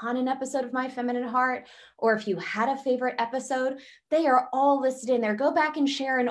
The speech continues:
old post and get people involved. That's how we grow. That's how we keep going. So we are so excited for this. So here are all the details, just as I explained, and boom, all of our links. So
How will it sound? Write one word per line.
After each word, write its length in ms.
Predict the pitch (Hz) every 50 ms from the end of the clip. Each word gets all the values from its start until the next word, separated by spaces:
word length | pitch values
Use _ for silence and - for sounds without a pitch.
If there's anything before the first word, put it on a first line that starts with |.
| 240
old 400 | 240 226 233 247 247 247 240 240
post 380 | - 247 233 208 196 185 - -
and 240 | 226 226 220 214 -
get 340 | - 240 247 214 285 - _
people 540 | - - - 233 220 214 220 214 214 214 214 202
involved. 880 | 208 214 214 202 180 170 - - 214 226 233 214 190 170 165 - - - - - _ _ _
That's 320 | 180 175 240 233 247 240 -
how 160 | 247 247 247
we 120 | 254 254
grow. 320 | 208 220 226 220 220 214 208
That's 260 | 208 196 190 190 -
how 100 | 220 190
we 160 | 185 196 190
keep 260 | 190 - 180 180 -
going. 420 | - 170 156 156 - - - - -
So 140 | - - 214
we 160 | 208 214 233
are 120 | 226 196 190
so 500 | - - - - 240 220 226 233 240 233
excited 560 | - - - - - 208 196 190 190 185 170
for 160 | 175 - 175 165
this. 440 | 160 - - - - - - - _ _ _ - - - - -
So 240 | - - 277 240 247
here 200 | 214 247 262 269
are 180 | 285 302 302 302
all 580 | 262 233 240 247 254 262 269 285 285 294 302 262
the 160 | 277 339 -
details, 640 | - 262 240 226 220 - 220 214 208 214 233 247 -
just 180 | - 196 202 226
as 100 | 208 220
I 120 | 240 254
explained, 680 | 285 277 - - - 208 190 185 190 202 220 214 - - _ _ _ _
and 240 | 269 285 285 277 277
boom, 360 | 349 359 320 311 302 311 311 - _ _ _ _ _
all 180 | 220 226 226 226
of 100 | 226 208
our 180 | 202 202 190
links. 440 | 185 175 104 - - - - - - - _ _ _ _ _ _ _ _ _ - -
So 580 | - - - - 269 262 233 190 170 196 247